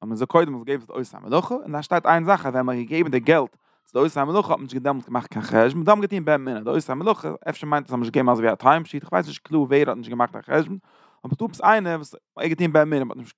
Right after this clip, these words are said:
מען האט נישט גערעכנט מיט דעם, זאגט מען, יא, געטראסט. און נאך געבט עס פון דעם, וואס דו כסף, אושא, מען קען אזוי, האסט, ווען געלט, דאס מענטשן מאכט, ווען פאר א חתונה, דאס גייט יא פאר די כהנים. די גמרא זאגט, דאס מיינט, אה, מוסר, אז עס געבליבן איבעריג, מאכט מען פון דעם, אה, לייך, שלא hier,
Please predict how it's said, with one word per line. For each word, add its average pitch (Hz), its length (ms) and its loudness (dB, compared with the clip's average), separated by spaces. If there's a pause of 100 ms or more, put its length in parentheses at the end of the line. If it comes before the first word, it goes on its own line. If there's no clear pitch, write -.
מען 143 60 -10
האט - 60 -4
נישט - 120 -6
גערעכנט 147 240 4
מיט 123 160 -12
דעם, 214 120 -8
זאגט 190 180 -2
מען, 151 100 -8
יא, 147 120 2
געטראסט. 120 480 -4 (760)
און 127 60 -8
נאך - 160 -4 (100)
געבט 185 120 -8
עס - 40 -18
פון - 60 -6
דעם, 120 80 0
וואס 120 100 0
דו 139 140 2
כסף, 151 360 0
אושא, 165 260 -2
מען 117 100 -10
קען 143 100 -4
אזוי, 131 200 0
האסט, 143 180 4
ווען 143 160 0 (160)
געלט, 147 240 2
דאס - 140 -20
מענטשן 127 320 -10
מאכט, 135 300 -2
ווען 123 140 -2
פאר 127 100 6
א 131 40 6
חתונה, 214 340 2
דאס 180 180 2
גייט 175 220 0
יא 180 140 4
פאר 135 120 -10
די 127 80 -12
כהנים. 180 420 -4 (420)
די - 80 -10
גמרא 202 240 4
זאגט, 175 200 -4
דאס 147 220 -4
מיינט, 143 380 -4
אה, 117 60 -4
מוסר, 165 480 2
אז 151 80 4
עס - 140 -6
געבליבן 123 360 -2 (140)
איבעריג, 180 380 0
מאכט 139 220 -14
מען 123 60 -20
פון 123 80 -20
דעם, 135 120 -10
אה, 180 180 0
לייך, 180 280 2
שלא 151 140 -6
hier, 160 220 0